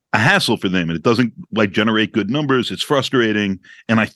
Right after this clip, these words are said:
think what's different, and stop me if this is wrong, is Adams is saying he wants his officers, as he likes to put it, proactively doing this. So that's one. And then two is, I don't know how much of that is actually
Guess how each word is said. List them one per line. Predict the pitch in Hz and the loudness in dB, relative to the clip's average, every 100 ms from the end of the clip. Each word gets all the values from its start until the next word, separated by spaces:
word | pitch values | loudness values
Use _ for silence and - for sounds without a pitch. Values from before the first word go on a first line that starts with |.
| - | -6
think | - 226 - | 0 2 2
what's | 143 - | 0 2
different, | 113 - 101 85 | 0 0 -2 -2
and | 98 | -4
stop | - 147 | -2 -2
me | 147 | 0
if | 123 | -2
this | 127 110 | -2 -4
is | 98 | -4
wrong, | 120 214 113 107 110 - | 0 0 0 -2 -4 -4
is | 113 | 0
Adams | 139 156 143 | 2 0 0
is | 139 | -4
saying | - 127 113 | -2 0 0
he | 107 | 0
wants | 107 131 117 - - - - - - | 0 -2 -4 -8 -12 -20 -20 -20 0
his | 175 202 139 | 2 2 2
officers, | 123 117 104 - 104 92 - | 0 -2 -4 -2 0 0 -2
as | 87 | -4
he | 120 | -2
likes | 104 98 - | 0 -2 -2
to | - | -4
put | 90 98 | 0 2
it, | 92 87 - - - - - | 2 0 -6 -20 -20 -20 -4
proactively | - 156 143 135 120 - 107 92 104 90 87 _ _ - _ _ _ _ | 2 4 4 0 -2 -2 -2 0 -2 -2 -6 _ _ -20 _ _ _ _
doing | - 247 117 85 | 2 4 2 -2
this. | 78 73 - - _ _ - | -8 -8 -10 -10 _ _ -2
So | - | 2
that's | 170 160 | 2 2
one. | 160 139 110 120 | 0 2 0 2
And | 120 | 0
then | 123 | 0
two | - 262 | 0 0
is, | 147 117 - - _ _ | 0 -2 -6 -14 _ _
I | 202 | 0
don't | 254 | 2
know | 196 | 0
how | |
much | 160 143 | 0 -2
of | 127 | 0
that | 110 | -2
is | 92 | 0
actually | 127 - 113 95 | -2 0 0 0